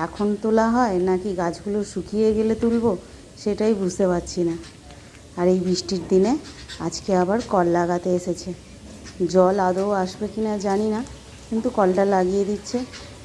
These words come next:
আর এই যে এই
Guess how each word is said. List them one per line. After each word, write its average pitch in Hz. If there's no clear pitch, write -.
আর 175
এই 165
যে 180
এই 226